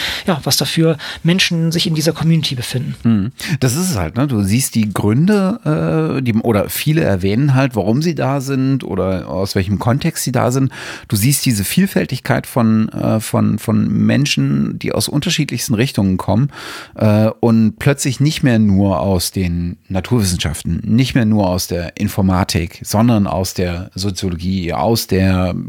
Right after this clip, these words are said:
Speaker 2: Germanistik, äh, also aus den Humanwissenschaften, ähm, und so weiter. Und vor allen Dingen siehst du, äh, kriegst du auch ein ganz gutes Gefühl dafür, was die Motivation von Leuten ist, äh, sich mit diesem Thema auseinanderzusetzen. Das fand ich schon, schon, schon ganz lustig.
Speaker 1: Genau.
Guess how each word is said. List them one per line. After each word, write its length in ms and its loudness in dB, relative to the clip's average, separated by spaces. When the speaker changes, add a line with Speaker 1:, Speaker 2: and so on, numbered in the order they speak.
Speaker 2:
Germanistik, 800 0
äh, 40 -6
also 480 -4
aus 180 -2
den 200 0
Humanwissenschaften, 800 0
ähm, 580 4
und 120 2
so 100 0
weiter. 440 0
Und 480 2
vor 200 0
allen 140 2
Dingen 260 2
siehst 300 2
du, 60 2
äh, 420 -4
kriegst 240 0
du 60 0
auch 160 0
ein 40 0
ganz 220 0
gutes 320 -2
Gefühl 240 -2
dafür, 300 0
was 100 0
die 100 -2
Motivation 500 2
von 140 0
Leuten 300 0
ist, 340 -4
äh, 200 4
sich 180 0
mit 140 2
diesem 180 2
Thema 220 2
auseinanderzusetzen. 880 -4
Das 100 -10
fand 160 -2
ich 60 -6
schon, 420 2
schon, 360 2
schon 140 0
ganz 160 0
lustig. 380 -2
Speaker 1:
Genau. 220 0